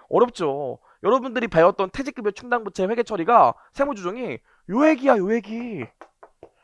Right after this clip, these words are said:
요거는 세무조정 할 게 있어요, 없어요? 없어요. 그냥 비용 처리하고 끝나기 때문에. 물론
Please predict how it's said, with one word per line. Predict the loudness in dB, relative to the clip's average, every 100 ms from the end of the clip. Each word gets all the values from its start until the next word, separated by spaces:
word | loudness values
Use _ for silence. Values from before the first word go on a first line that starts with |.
| _ -6
요거는 | -2 0 0
세무조정 | -2 -4 -4 -4
할 |
게 | -2 -4
있어요, | 2 2
없어요? | 2 0 0 -2 _ _ _ -12
없어요. | -10 -8 -6 -4 -2 -4
그냥 | -4 -6
비용 | -6 -8
처리하고 | -2 -4 -2
끝나기 | -2 0
때문에. | 0 0
물론 | -2 0 0